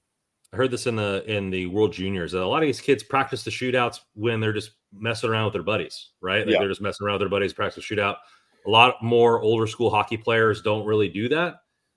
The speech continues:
Speaker 1: And so I would like to see more youth on the, the shootouts for the team, right? I mean,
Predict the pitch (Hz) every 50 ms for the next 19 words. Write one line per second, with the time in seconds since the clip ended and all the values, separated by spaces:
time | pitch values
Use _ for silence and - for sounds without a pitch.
0 | _ - 151 143 - 185 180 180 180 180 131 107 92 - _ _ _ - 117 139
1 | 165 190 196 165 175 165 - 147 - - 175 160 147 147 147 127 98 104 123 98
2 | 85 - - - _ _ _ 98 95 92 90 90 90 87 87 87 85 82 80 -
3 | _ _ _ _ _ _ _ _ 87 92 90 87 85 82 85 - - 101 90 87
4 | 78 - - - - 80 - - 95 85 73 - _ _ _ _ _ - 95 95
5 | 98 98 - 95 95 95 92 90 87